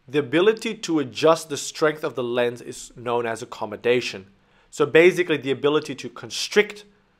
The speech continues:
um, make the lens tight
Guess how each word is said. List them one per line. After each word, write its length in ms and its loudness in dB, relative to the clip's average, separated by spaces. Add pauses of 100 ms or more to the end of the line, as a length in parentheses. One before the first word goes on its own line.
(540)
um, 420 -2 (760)
make 220 -6
the 140 -2
lens 340 -2
tight 480 2